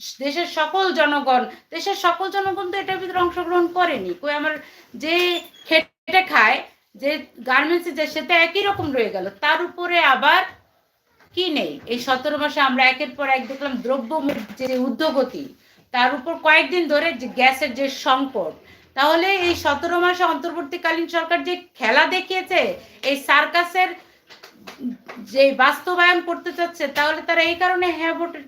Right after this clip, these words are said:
পক্ষে জনগণকে বলছে। তা না হলে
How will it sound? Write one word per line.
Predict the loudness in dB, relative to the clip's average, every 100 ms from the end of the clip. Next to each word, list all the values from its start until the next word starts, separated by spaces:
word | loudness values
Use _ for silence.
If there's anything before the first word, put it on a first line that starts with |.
| -6
পক্ষে | -6 -6 -8 -6
জনগণকে | -4 -4 -4 -6 -8
বলছে। | -8 -8 -8 -12 -14 -16 _ 0
তা | 2
না | 4 2
হলে | 2 2 0 0